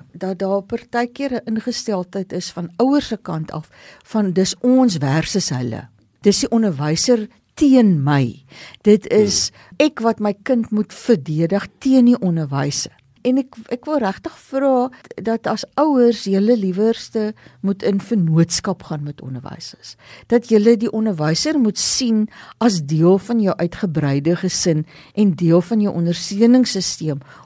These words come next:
Speaker 1: om vir jou kind op die ou einde die beste situasie te bewerkstellig om hom gere-, of haar gereed te maak vir die wêreld en die lewe daar buitekant. En in plaas daarvan om in jou huis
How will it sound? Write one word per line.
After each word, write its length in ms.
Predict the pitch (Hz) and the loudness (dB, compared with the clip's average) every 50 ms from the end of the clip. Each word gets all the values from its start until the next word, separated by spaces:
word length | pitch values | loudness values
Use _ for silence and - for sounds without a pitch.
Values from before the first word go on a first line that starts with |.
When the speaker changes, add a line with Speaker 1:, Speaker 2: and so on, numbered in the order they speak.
| _ | _
Speaker 1:
om 100 | - 214 - | -2 -2 -2
vir 120 | - 202 | 0 0
jou 120 | 202 196 196 196 | 0 0 -2 0
kind 260 | - 262 240 214 - | 0 0 2 2 0
op 100 | 202 - | -4 -4
die 100 | - - - | -4 -4 -4
ou 160 | 160 160 - | -4 -6 -4
einde 300 | - 156 160 156 160 160 | -4 -4 -4 -2 -4 -4
die 160 | 151 170 156 - - | -4 -4 -6 -6 -4
beste 680 | - 170 151 156 160 - - - - - 208 175 170 170 - - _ | 0 2 2 2 2 2 -2 -2 0 2 2 2 2 0 -4 -12 _
situasie 920 | - - - - 220 - - - 180 151 135 135 147 - - - 233 202 - | -8 -6 0 0 0 0 0 -2 -2 0 0 0 -2 -2 -2 -2 -2 -2 -2
te 100 | - 180 | -4 -4
bewerkstellig 1000 | 165 165 151 156 147 143 139 - - - - 196 175 165 156 160 151 - - _ _ _ - - | -4 -4 -4 -4 -6 -6 -6 -8 -10 -4 -2 0 2 2 2 0 -2 -4 -10 _ _ _ -8 -4
om 140 | 180 175 | -2 -2
hom 160 | 175 175 180 180 | 0 0 -2 -2
gere-, 320 | - - 202 170 156 - - | -4 -4 -4 -4 -4 -4 -4
of 160 | 170 156 - | -6 -6 -4
haar 160 | 160 147 147 | -2 -2 -2
gereed 440 | 147 - 196 180 156 147 135 135 135 | -2 -2 -4 -2 -2 -2 -4 -4 -4
te 100 | - 175 | -4 -4
maak 240 | 165 156 151 143 - | -2 -4 -4 -6 -8
vir 120 | - 180 | -10 -10
die 100 | 180 170 | -8 -8
wêreld 420 | - - 123 127 127 131 139 139 - | -6 -6 -6 -6 -6 -6 -8 -8 -6
en 60 | 156 | -6
die 180 | 160 151 139 131 | -6 -6 -6 -8
lewe 180 | 120 117 120 | -8 -8 -8
daar 160 | 131 139 139 135 | -8 -8 -10 -10
buitekant. 520 | 131 - - - - 135 - - - - _ _ - - - - - - - | -10 -12 -12 -12 -12 -14 -14 -14 -16 -16 _ _ -20 -20 -20 -20 -20 -14 -4
En 160 | - 202 214 | 0 2 2
in 120 | 226 220 208 | 2 2 2
plaas 340 | - 247 240 247 262 247 - | 2 4 6 6 4 4 2
daarvan 400 | 269 254 - - - 190 180 - | 0 -2 0 -2 -4 -4 -2 -2
om 120 | - 185 - 185 | -4 -6 -6 -4
in 100 | - 226 226 | -2 -2 0
jou 200 | 208 208 175 143 | 2 0 0 0
huis 440 | 127 123 135 139 147 165 165 - - | -2 -4 -2 0 0 0 0 -4 -6